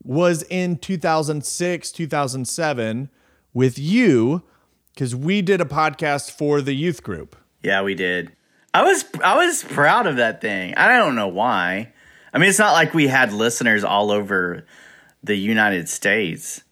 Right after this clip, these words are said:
Speaker 1: I don't even think we had listeners all over the youth group. <laughs>
Speaker 2: No, I don't. We didn't.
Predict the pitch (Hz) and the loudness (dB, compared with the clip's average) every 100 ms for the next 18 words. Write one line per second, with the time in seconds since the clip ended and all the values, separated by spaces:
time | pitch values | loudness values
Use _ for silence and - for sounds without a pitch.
0 | _ _ - 180 247 156 135 135 135 143 | _ _ 0 2 4 2 2 0 0 2
1 | 147 131 131 151 156 147 139 135 135 - | 2 4 4 2 2 2 2 2 0 2
2 | 135 143 143 139 131 131 127 123 120 240 | 4 6 4 4 2 2 4 2 2 0
3 | - 139 120 120 - 175 285 233 107 101 | 0 2 2 2 -2 -6 -2 -2 0 0
4 | 98 101 113 104 85 113 131 87 | -2 -4 -4 -4 0 2 2 0